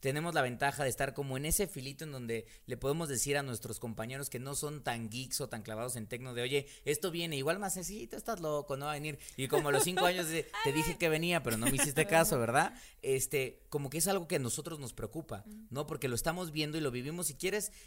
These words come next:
Speaker 1: en ejemplos prototipo pequeños o en casos de uso chiquitos,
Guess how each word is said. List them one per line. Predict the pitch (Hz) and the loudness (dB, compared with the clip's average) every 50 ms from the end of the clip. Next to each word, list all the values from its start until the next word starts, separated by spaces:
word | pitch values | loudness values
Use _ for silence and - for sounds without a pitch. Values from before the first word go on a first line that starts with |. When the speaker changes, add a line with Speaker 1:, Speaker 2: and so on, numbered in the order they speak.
| - - | -16 -10
Speaker 1:
en | - 131 135 127 | -6 -4 -4 -4
ejemplos | 120 - 156 151 156 147 165 180 170 - | -2 0 0 -2 0 0 0 0 0 0
prototipo | - - 127 117 - 113 107 - 135 127 - 156 156 143 - - - - | 0 0 0 2 0 -4 -6 -6 -8 -6 -4 -4 -4 -4 -6 -10 -10 -8
pequeños | - 110 - - 123 123 135 147 190 - 156 | -6 -6 -2 -2 -2 -2 -2 -2 -4 -4 -4
o | 143 | -4
en | 113 | -4
casos | - 123 127 117 135 131 123 | -2 -2 -2 -2 -2 -4 -4
de | 131 | -4
uso | 120 135 131 | -4 -4 -6
chiquitos, | - - 107 117 120 113 131 160 - - | -6 -6 -8 -6 -6 -4 -4 -4 -4 -6